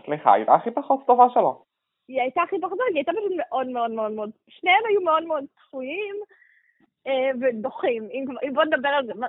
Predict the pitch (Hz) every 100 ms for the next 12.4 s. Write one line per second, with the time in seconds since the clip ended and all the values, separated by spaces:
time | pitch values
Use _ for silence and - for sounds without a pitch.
0 | 277 339 349 440 403 _ 427 - 392 294
1 | 220 294 339 - 403 330 269 302 349 277
2 | 240 233 269 254 240 202 208 226 233 196
3 | 185 262 330 - 208 214 254 311 320 294
4 | 254 240 220 - 214 202 202 202 208 226
5 | 269 494 330 294 - 196 - 339 349 330
6 | 320 294 269 254 _ _ _ 240 254 294
7 | 392 302 - 302 240 208 226 269 - _
8 | _ _ _ - - 415 480 440 427 508
9 | 440 320 - 330 330 359 381 370 - 302
10 | 285 - 285 285 - 214 226 254 269 269
11 | 226 180 202 220 233 247 196 208 190 190
12 | 185 196 226 240